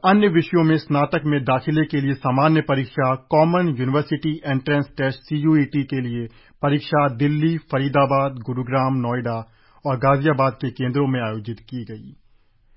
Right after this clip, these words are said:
इस परीक्षा में लगभग एक लाख बावन हजार छात्र बैठे। राष्ट्रीय परीक्षण एजेंसी ने कहा कि कानपुर,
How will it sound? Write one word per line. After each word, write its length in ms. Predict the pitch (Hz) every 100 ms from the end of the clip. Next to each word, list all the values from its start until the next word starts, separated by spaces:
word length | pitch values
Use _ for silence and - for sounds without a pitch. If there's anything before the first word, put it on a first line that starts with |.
| _ _
इस 140 | 151 -
परीक्षा 440 | 156 156 - 190
में 160 | 185 202
लगभग 520 | 147 123 147 175 180
एक 240 | 190 190 156
लाख 360 | 143 135 123
बावन 340 | 123 135 151 127
हजार 220 | 123 117
छात्र 400 | - 113 113 117
बैठे। 360 | 98 110 117 120 135 _ _ _ _ _
राष्ट्रीय 560 | 143 156 160 185 175 180 180
परीक्षण 480 | 147 151 - 165 165
एजेंसी 380 | 135 143 143 156
ने 120 | 147
कहा 280 | 139 127 147
कि 280 | 143 151 147 - _ _ _ -
कानपुर, 600 | 156 175 165 190 185